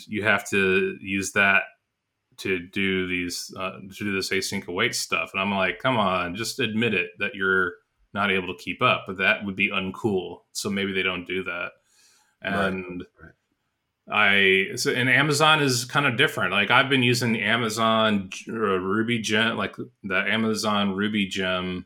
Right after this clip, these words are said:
Speaker 1: for a long time. And it's always kind of been a little behind.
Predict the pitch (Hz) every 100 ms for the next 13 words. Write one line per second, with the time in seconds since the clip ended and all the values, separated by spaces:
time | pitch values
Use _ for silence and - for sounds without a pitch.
0 | _ 101 92 90 92 95 98 98 95 90
1 | 104 101 98 90 87 - _ _ _ _
2 | - 101 101 101 - 107 110 113 107 101
3 | 98 95 - - - 107 101 95 90 87
4 | 101 98 95 95 92 87 - _ _ _
5 | _ _ _ _ _ _ _ _ _ _
6 | _ _ _ - - - - - 104 135
7 | 120 139 160 156 160 160 165 170 180 185